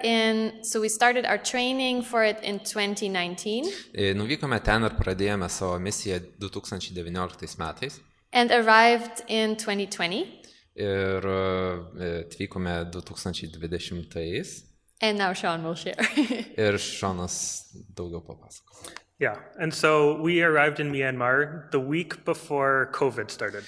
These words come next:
Speaker 2: Atvyko į Mianmarą vieną savaitę prieš tai, kada prasidėjo covidas.
Speaker 3: And so we got to the country, and then people we know from Germany tried to come one week after us, and they never came.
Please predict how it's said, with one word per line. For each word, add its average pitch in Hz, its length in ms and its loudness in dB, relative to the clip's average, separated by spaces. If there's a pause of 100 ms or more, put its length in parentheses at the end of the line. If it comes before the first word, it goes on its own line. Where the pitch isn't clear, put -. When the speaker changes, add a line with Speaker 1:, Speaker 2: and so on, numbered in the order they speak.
(200)
Speaker 2:
Atvyko 165 400 -2
į 135 80 6
Mianmarą 113 480 6
vieną 117 320 2
savaitę 104 460 2
prieš 95 400 0
tai, 104 160 2
kada 95 240 -2
prasidėjo 92 500 -4
covidas. - 520 -10 (680)
Speaker 3:
And 147 180 0
so 131 540 2 (100)
we 151 100 -2
got 156 260 4
to 165 60 -10
the 170 80 -4
country, 196 480 0 (300)
and 143 160 -2
then 139 160 0
people 165 320 -2
we 156 160 -2
know 151 480 2
from 139 260 -4
Germany 175 460 6 (160)
tried 160 300 2
to 156 80 -2
come 147 340 2 (220)
one 170 180 2
week 170 220 0
after 180 340 2
us, - 340 -2 (220)
and 135 100 -4
they 131 80 -2
never 127 460 -4
came. 107 240 -8